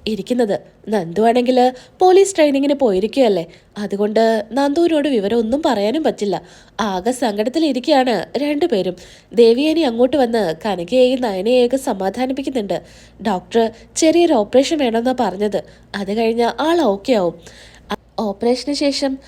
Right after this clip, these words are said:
ഗോവിന്ദനെ റൂമിലോട്ട് മാറ്റുന്നുണ്ട്. കാണാനായിട്ട് നയനയും കനകയും അതുപോലെ ദേവയാനിയൊക്കെ ചെല്ലുവാണ്. ബോധം വന്നിട്ടാണ് ഗോവിന്ദൻ കിടക്കുന്നത്.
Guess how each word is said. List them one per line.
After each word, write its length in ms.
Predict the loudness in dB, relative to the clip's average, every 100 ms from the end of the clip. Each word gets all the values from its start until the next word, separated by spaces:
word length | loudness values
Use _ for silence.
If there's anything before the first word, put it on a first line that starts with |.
| -20 0
ഗോവിന്ദനെ 540 | 4 4 4 2 2
റൂമിലോട്ട് 480 | 2 2 2 2 2
മാറ്റുന്നുണ്ട്. 600 | 0 0 -2 -4 -2 -4 -6 -12 -20 -2
കാണാനായിട്ട് 800 | 2 4 2 2 2 0 2 2 0 -4
നയനയും 580 | -6 -4 -2 -2 -2 -6 -12 _ 0
കനകയും 580 | 2 2 2 2 0 -4 -16 _ -6
അതുപോലെ 500 | -2 -2 0 0 2
ദേവയാനിയൊക്കെ 680 | 0 -2 0 0 0 -2 -4
ചെല്ലുവാണ്. 540 | -2 -2 2 2 2 -4 -12 -20 -20 -8
ബോധം 500 | -2 0 4 4 4 2
വന്നിട്ടാണ് 600 | -2 -2 0 0 2 0 -2 -6 _ _ _ -8
ഗോവിന്ദൻ 440 | 0 2 2 2
കിടക്കുന്നത്. 520 | 2 2 0 -2 -2